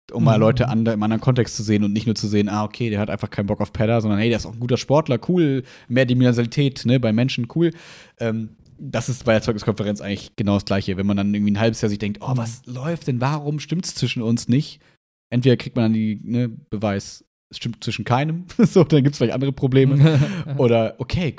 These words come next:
Speaker 1: cool, die Person hat vielleicht einen Tipp, weil auf der Ebene von X Y kann man vielleicht mit der Person irgendwie gut arbeiten.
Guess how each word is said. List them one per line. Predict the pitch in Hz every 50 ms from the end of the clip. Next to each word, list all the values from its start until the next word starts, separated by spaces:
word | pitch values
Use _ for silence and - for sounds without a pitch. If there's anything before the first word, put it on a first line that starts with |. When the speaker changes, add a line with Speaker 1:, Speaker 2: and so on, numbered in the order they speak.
| -
Speaker 1:
cool, | 190 165 113 98 82 85 - -
die | 131 113 117 123
Person | 123 - 120 120 120
hat | 117 -
vielleicht | 117 110 -
einen | - 110
Tipp, | - 143 135 - - - -
weil | 113 110 113 113 113 113 113 110 110 110 - - _ -
auf | 110 113 -
der | - 120 110 -
Ebene | 107 113 113 110 110 107 107
von | - - 104 104 104 104 104 104
X | 98 104 -
Y | 113 104 - 104 98 92 92
kann | - 95 92
man | 92 92 85
vielleicht | - 82 76 -
mit | - 87
der | 82
Person | - 95 90 90 87 90
irgendwie | 85 82 78 76 -
gut | - _ _ - -
arbeiten. | - 92 98 87 - _ -